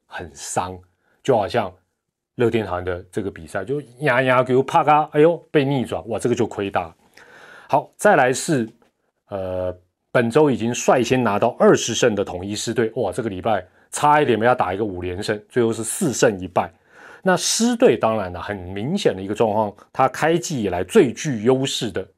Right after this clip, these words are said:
最强的部分还是他的，差点讲福禄寿三仙，不是，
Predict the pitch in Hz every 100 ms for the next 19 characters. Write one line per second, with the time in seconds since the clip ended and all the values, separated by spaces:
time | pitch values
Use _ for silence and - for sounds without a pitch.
0 | _ - 240 147 - - 110 131 139 131
1 | 113 101 104 127 117 113 101 - _ _
2 | _ _ _ _ 113 120 110 110 85 76
3 | - 101 113 135 135 107 - 113 95 104
4 | 98 98 101 104 101